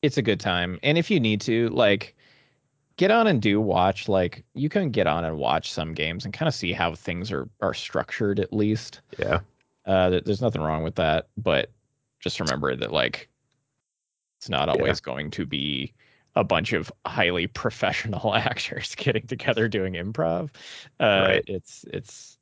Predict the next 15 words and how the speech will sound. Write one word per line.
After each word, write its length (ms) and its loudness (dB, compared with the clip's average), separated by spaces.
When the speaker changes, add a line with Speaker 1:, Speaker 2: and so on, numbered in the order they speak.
Speaker 1:
it's 180 -14
different 280 -10
for 100 -14
everybody. 460 -12
Speaker 2:
Yeah. 160 2
Let's 160 -4
talk 160 4
about 200 4
running 220 4
combat, 540 -2
because 500 0
Speaker 1:
Oh, 80 -6
there's 80 2
Speaker 2:
I 40 2
Speaker 1:
so 60 -6